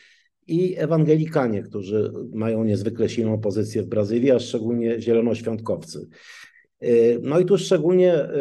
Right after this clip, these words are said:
lobby zbrojeniowe coraz większe, e, osiągało, e,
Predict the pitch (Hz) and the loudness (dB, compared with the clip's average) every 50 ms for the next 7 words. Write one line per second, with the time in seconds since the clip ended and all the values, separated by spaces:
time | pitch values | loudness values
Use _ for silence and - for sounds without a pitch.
0 | 135 131 131 - - - 123 135 165 170 160 160 147 127 127 143 143 151 151 143 | 0 -2 -2 -4 -4 -4 -2 0 -2 0 0 -2 -2 -2 -2 0 0 2 2 2
1 | 139 139 139 135 135 147 156 147 151 147 156 - 151 147 147 143 127 120 147 156 | 2 2 0 -2 0 0 0 -2 -2 -4 -6 -8 -4 -4 -4 -4 -2 -4 -4 -6
2 | 143 - - 139 127 123 120 - - _ _ 160 151 120 113 113 107 113 127 - | -6 -4 -2 -2 -2 -2 -4 -8 -16 _ _ -12 -8 -6 -6 -4 -4 -4 -6 -6
3 | - - - - - 117 107 113 131 127 123 123 135 135 139 135 131 123 123 123 | -10 -12 -14 -8 -8 -8 -4 -2 0 0 2 4 6 6 8 8 8 6 4 2
4 | 123 - - 156 139 117 110 110 110 107 107 107 101 104 107 | -4 -14 -12 -8 -6 -4 -2 -2 0 0 0 0 -2 -4 -4